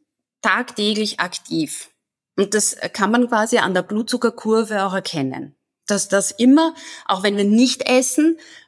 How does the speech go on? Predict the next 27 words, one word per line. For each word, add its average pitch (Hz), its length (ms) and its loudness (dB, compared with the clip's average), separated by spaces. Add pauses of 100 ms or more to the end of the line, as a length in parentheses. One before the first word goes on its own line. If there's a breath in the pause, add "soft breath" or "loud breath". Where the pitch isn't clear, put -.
(120)
fällt 214 360 0
dann 208 140 0
der 196 60 2
Blutzuckerspiegel 180 760 -4
ab. 339 320 0 (360 loud breath)
Aber 202 520 -2
irgendein 359 400 4
Mechanismus 254 680 0
im 202 160 -2
Körper, 285 640 0 (180 loud breath)
im 196 160 -2
Stillen 320 640 4
sorgt 214 440 0
dafür, 285 440 0 (320 soft breath)
dass 214 180 -2
der 214 100 0
Blutzuckerspiegel 233 1200 0 (100)
trotzdem 226 600 0
nicht 254 420 4
ins 226 200 -4
Bodenlose 196 720 2
fällt 214 500 -2
bei 190 80 2
einem 160 180 2
gesunden 165 580 -2
Menschen. 226 400 0 (720 loud breath)
Und 330 360 2